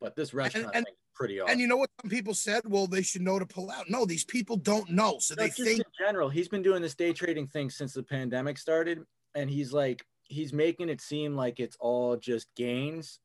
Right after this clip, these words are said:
Speaker 1: and it's not. Like, a lot of people have lost money because they followed
Speaker 2: Because of
Speaker 1: the
Speaker 2: him, and that's what I'm
Speaker 1: Barstool
Speaker 2: saying.
Speaker 1: guy's
Speaker 2: So
Speaker 1: fucking trading advice.
Speaker 2: He, so he helps a few businesses, and I get it. That's a great thing to do, and I com-, I commend him for that deed.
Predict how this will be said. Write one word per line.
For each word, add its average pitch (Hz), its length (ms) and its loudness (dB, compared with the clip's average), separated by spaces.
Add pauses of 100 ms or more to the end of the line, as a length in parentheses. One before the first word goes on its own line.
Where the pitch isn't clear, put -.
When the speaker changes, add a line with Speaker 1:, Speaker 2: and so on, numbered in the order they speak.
Speaker 1:
and 113 540 -4 (960)
it's 123 240 -8
not. 131 360 -4 (120)
Like, 110 180 -6
a 123 60 -2
lot 131 260 -2
of 127 100 -4
people 123 280 -2
have 117 160 -2
lost 110 320 0
money 110 280 -2
because 101 640 -6
they 104 160 -4
followed 104 480 -2
Speaker 2:
Because 180 260 2
of - 80 0
Speaker 1:
the 202 60 0 (220)
Speaker 2:
him, 104 60 -8
and 120 140 8
that's 98 160 6
what - 100 -6
I'm 196 40 6
Speaker 1:
Barstool - 100 -2
Speaker 2:
saying. - 60 -
Speaker 1:
guy's 107 200 0
Speaker 2:
So 190 80 4
Speaker 1:
fucking 156 140 2 (180)
trading 107 340 -2
advice. 90 380 -10 (640)
Speaker 2:
He, 233 80 4
so - 220 6
he 214 80 8
helps 190 340 4
a 208 60 -4
few 220 180 -2
businesses, 180 680 2
and 185 80 0
I 214 80 2
get 220 260 -2
it. - 80 -8
That's - 160 -6
a 185 60 -2
great 196 340 0
thing 208 240 -2
to 190 80 -2
do, 160 320 -2 (100)
and 131 120 -2
I 135 80 0
com-, 165 320 -8
I 151 60 -2
commend 202 400 4
him 208 180 4
for 202 140 -2
that 165 220 2 (120)
deed. 123 240 -12